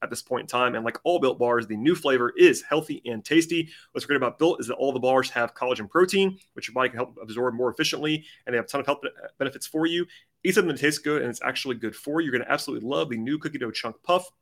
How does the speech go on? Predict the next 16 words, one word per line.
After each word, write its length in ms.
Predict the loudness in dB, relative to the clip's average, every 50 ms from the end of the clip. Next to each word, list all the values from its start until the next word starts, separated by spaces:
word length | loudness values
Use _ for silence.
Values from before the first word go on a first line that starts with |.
| _ _ _ _ _ _ _ _ _ _ _ _ _
Whether 160 | 0 0 2
you 80 | 2
need 100 | 2 0 0 -2
a 20 |
snack 300 | -4 2 2 2 2 2
for 40 | -2
your 100 | -2 0
workout, 440 | 0 0 0 2 2 0 2 0 -2
a 60 | -4
late 160 | -4 -2 0
night 120 | -2 -2
treat, 280 | -2 -2 -2 -2 -2 -4
or 100 | -6 -8
just 140 | -10 -10 -10 -10
to 60 | -10
grab 380 | -10 -4 -2 2 2 2 2